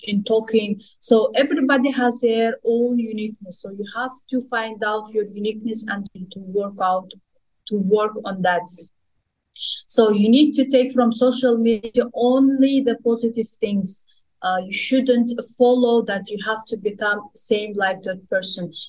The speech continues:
It's impossible. And you will disappointed. Why? Because that person has different path in this life and you have different path. If you will find out your uniqueness, you will become better than that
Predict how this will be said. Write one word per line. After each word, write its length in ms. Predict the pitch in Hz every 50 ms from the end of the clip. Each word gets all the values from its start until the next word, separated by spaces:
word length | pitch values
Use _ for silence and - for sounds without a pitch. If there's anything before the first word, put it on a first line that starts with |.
| - _ _ _ _
It's 220 | 214 226 - - -
impossible. 880 | - 233 226 220 233 247 262 254 - - 247 196 190 175 165 160 165 - _ _ _ _ _ _ _ _ _ _ _ _ _ _ _ -
And 200 | 202 214 208 208
you 280 | 220 202 196 208 220 226
will 160 | 240 233 -
disappointed. 800 | 214 - - 220 - - - 214 208 214 202 208 - 196 180 175 - _
Why? 360 | - 180 214 220 214 208 196 185
Because 420 | - 196 202 - 196 185 180 - -
that 180 | 240 277 262 269 269
person 280 | 254 226 226 - - 190 175 -
has 180 | 175 170 - - _
different 480 | 240 254 247 - 247 233 226 226 226 220
path 300 | 214 185 180 180 185 185 180 - _ -
in 180 | 196 185 185
this 260 | 185 190 190 190 190
life 300 | 208 196 185 175 175 170 170 - 175 -
and 240 | - 190 185 180 180
you 160 | 180 208 240
have 300 | 240 233 214 202 196 196 196 196 - _ _ _ _ _ _ 185
different 520 | 180 220 220 220 - 208 202 185 185 185
path. 200 | - 196 185 180 180 -
If 220 | - 233 233 - 262
you 100 | 269 262
will 180 | 262 240 233
find 360 | - 247 233 240 240 240 226 233
out 220 | 220 214 214 220 - -
your 360 | 208 202 202 202 202 196 - _ _ _ _ _ _ _ _
uniqueness, 800 | 208 180 220 220 226 247 233 - - 214 208 208 202 202 - -
you 100 | 226 233
will 140 | 240 233 233
become 420 | 233 214 202 - 208 202 202 185
better 320 | - 220 226 220 - 220
than 360 | 196 - 202 196 185 185 180 180
that 240 | 185 185 180 -